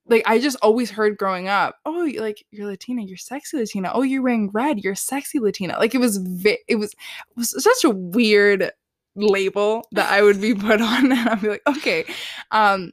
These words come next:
but sometimes I'd be like, "Okay, bestie, like, f-, fine, I'm sexy." And so in some ways it helped me, and in some ways it didn't, because I was like, "Wait, but, like, I don't know what the fuck I'm doing." Or, like, I've always been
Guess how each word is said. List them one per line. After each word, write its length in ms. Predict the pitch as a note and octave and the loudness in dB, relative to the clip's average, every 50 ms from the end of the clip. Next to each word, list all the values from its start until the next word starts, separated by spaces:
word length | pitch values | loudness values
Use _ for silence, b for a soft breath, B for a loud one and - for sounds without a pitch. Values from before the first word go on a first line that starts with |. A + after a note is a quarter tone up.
| - | -8
but 240 | - G#3+ B3 - - | -2 0 0 0 0
sometimes 300 | C#4+ C#4+ C#4 D#4 E4 D4+ | 0 0 0 0 0 0
I'd 120 | D4+ C4 A3 | 0 -2 0
be 140 | G#3+ G#3+ A3+ | 0 0 0
like, 160 | G#3 - - | 0 -2 -4
"Okay, 480 | C4+ E4 - F#4+ F#4 F4+ F4+ E4+ - - _ _ - G3+ G3+ - _ _ _ _ _ - | -6 -6 -6 -6 -4 -4 -4 -6 -8 -12 _ _ -20 -20 -20 -20 _ _ _ _ _ -4
bestie, 480 | F#3+ F#3 G3+ - - - B3 C4 C4 | -4 -4 -4 -6 -8 -6 -4 -2 0
like, 200 | B3 A#3+ A#3 - - | 0 -2 -2 -4 -10
f-, 220 | - A3+ - - - - | -12 -14 -14 -16 -20 -6
fine, 320 | - - C4+ F#4+ G#4+ E4 A3 | 0 2 2 4 4 4 2
I'm 160 | G#3 A3 A3+ | 2 2 2
sexy." 500 | - B3+ E4+ F4+ - - G#3 G3 F#3+ F3+ | 2 2 0 0 0 -2 -2 0 0 2
And 140 | F#3+ G#3+ A#3 | 2 2 4
so 140 | - A#3+ A#3+ | 4 4 4
in 100 | A#3 A#3 | 4 2
some 200 | - - F#4 A4 B4 C5+ B4+ | 2 2 2 2 4 4 2
ways 80 | F4+ | 2
it 80 | B3+ - | 0 -2
helped 340 | - - G3+ A3 - - E4+ | -4 -2 -2 -2 -2 -2 -2
me, 120 | F#4 G4+ | 0 2
and 80 | F4+ C4 | 2 0
in 80 | A#3+ | 0
some 200 | - A#3+ A#3 C4 | 0 0 2 2
ways 160 | D4+ D4 A#3 | 2 2 0
it 120 | G#3 F#3 F3+ | -2 -2 -2
didn't, 240 | A3+ B3 C4+ G#3+ E3+ | 0 0 0 -2 -4
because 180 | G#3 A3+ G#3+ | -4 -2 -2
I 40 | G3+ | -2
was 80 | G3+ G3+ | -2 -2
like, 160 | G3 F#3+ - b b b b b b - | -4 -6 -8 b b b b b b -4
"Wait, 260 | A3+ A3+ G#3 - G3 | -4 -4 -4 -4 -8
but, 140 | - - - | -12 -8 -6
like, 280 | F#3+ F#3 E3+ - _ _ _ - | -6 -6 -6 -8 _ _ _ -12
I 100 | F#3 F#3 | -10 -8
don't 140 | G3 G3+ | -8 -8
know 100 | G3+ F#3+ | -8 -8
what 100 | F#3 F#3 - | -10 -10 -12
the 60 | F3+ | -14
fuck 180 | - F#3 F3+ - | -14 -14 -14 -10
I'm 120 | F3+ F3 | -10 -6
doing." 400 | E3+ F#3 A3+ A#3 F#3 - F3 - - - | -4 -4 -4 -4 -4 -8 -10 -10 -6 -2
Or, 120 | F#3+ G3 | -2 0
like, 360 | F#3+ F#3 E3+ E3 E3 - _ _ _ _ - | 0 0 0 -2 -4 -6 _ _ _ _ -4
I've 180 | G3+ G#3 F3+ | -2 0 2
always 320 | E3 G3 G3 G3 G3+ G#3 F3 | 4 4 4 4 4 2 2
been 360 | F3+ F#3+ F#3+ F#3 F3 D3+ - | 2 2 2 2 0 -4 -6